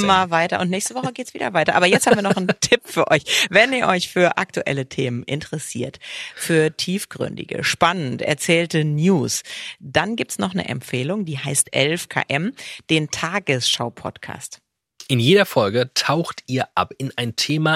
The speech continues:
Speaker 2: in aller Tiefe. Vom Präsidentschaftswahlkampf in den U S A über Sicherheitslücken bei Standortdaten, die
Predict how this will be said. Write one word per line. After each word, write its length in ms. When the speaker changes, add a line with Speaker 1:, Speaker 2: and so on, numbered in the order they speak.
Speaker 2:
in 200
aller 320
Tiefe. 420
Vom 440
Präsidentschaftswahlkampf 1300
in 60
den 140
U 100
S 180
A 240
über 280
Sicherheitslücken 880
bei 120
Standortdaten, 1120
die 260